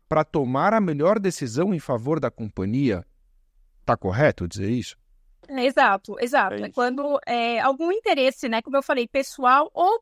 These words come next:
Speaker 2: profissional,
Speaker 1: Tá.
Speaker 2: é, depois eu vou citar a questão profissional, né, pode
Speaker 1: Tá.
Speaker 2: interferir na capacidade dele, né, de sua imparcialidade,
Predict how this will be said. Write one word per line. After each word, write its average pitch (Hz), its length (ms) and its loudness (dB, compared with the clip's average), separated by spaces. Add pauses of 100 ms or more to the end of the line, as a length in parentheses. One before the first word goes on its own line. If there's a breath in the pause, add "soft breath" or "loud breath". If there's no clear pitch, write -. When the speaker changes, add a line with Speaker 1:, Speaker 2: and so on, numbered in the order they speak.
(120)
Speaker 2:
profissional, 269 1400 0 (360)
Speaker 1:
Tá. - 180 -2
Speaker 2:
é, 220 200 0 (180)
depois 269 300 0
eu 302 60 -8
vou 311 80 0
citar 247 520 0
a - 160 -8
questão 233 320 -4
profissional, 214 580 -4
né, 269 220 0 (300)
pode 294 340 2
Speaker 1:
Tá. 330 80 -6
Speaker 2:
interferir 330 720 -2
na 339 180 2
capacidade 294 880 0
dele, 262 580 -2 (220)
né, 277 160 4
de 285 120 -10
sua 330 180 2
imparcialidade, 339 920 0